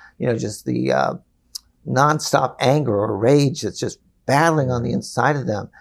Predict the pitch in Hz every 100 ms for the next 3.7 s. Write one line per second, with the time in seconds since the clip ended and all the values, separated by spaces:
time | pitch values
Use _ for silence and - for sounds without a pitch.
0 | - - - 117 107 - 123 117 135 160
1 | 147 95 120 117 120 104 - 110 107 139
2 | - 147 147 160 - 92 117 123 131 131
3 | 135 139 135 156 165 - -